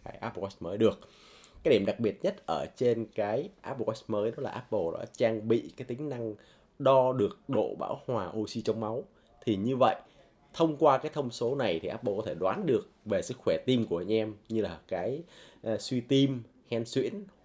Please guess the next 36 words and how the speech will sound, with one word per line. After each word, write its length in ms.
hoặc 380
là 340
rất 120
đặc 220
biệt 160
là 80
cái 360
biết 100
được 140
cái 160
cúm, 220
trong 220
đó 340
có 540
thể 300
dự 120
đoán 300
được 140
cái 100
covid 280
mười 120
chín. 240
Thì 120
đây 80
là 60
cái 80
thông 140
tin 140
quan 200
trọng. 140
Rồi, 200
cái 160
chip 180
mà 180
Apple 260
dùng 240